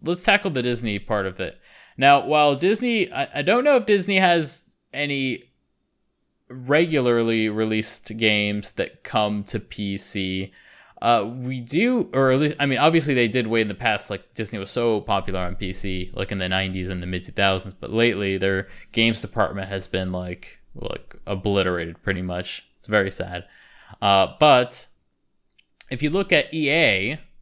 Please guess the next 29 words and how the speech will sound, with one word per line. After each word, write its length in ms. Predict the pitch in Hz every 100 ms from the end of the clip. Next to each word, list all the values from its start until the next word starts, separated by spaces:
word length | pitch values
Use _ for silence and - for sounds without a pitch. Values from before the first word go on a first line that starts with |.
| - _ _
going 180 | - 95
back 160 | 92
to 100 | -
E 160 | 98 95
A, 280 | 98 143 160
Electronic 500 | 104 98 113 98 98
Arts, 360 | 110 117 147 - - - - -
they, 500 | 139 175 185 180 -
uh, 440 | 131 131 127 127
they 160 | 117 151
have 220 | 185 175
the 60 | 131
deal 200 | 123 123
with 200 | 120 120
Disney 340 | 120 117 131
to 120 | 120 135
make 260 | 135 135
all 80 | 143
the 80 | 160
Star 320 | - 190 240
Wars 260 | 175 110 -
games, 360 | 104 92 92 -
and 200 | 127 107
those 280 | 110 165 202
release 320 | 135 104 92
on 140 | 92
P 180 | 90 95
C, 300 | 95 107 156
so, 600 | - 117 110 113 113 -